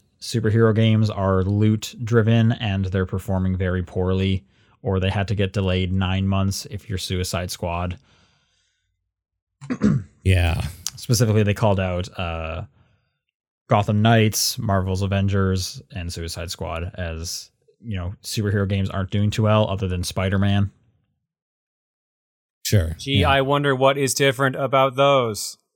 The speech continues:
Speaker 2: <laughs>
Speaker 1: Um, also keep in mind the, uh, Monolith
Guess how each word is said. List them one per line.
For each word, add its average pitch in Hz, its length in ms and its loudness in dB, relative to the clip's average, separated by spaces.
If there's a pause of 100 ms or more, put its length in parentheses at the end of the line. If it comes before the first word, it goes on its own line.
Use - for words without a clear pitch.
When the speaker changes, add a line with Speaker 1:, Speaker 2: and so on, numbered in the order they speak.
(260)
Speaker 2:
<laughs> 143 60 -4 (1400)
Speaker 1:
Um, 104 480 0 (120)
also 156 220 4
keep 147 140 2
in 131 80 4
mind 131 420 6
the, 113 260 4
uh, 104 540 4
Monolith 120 640 4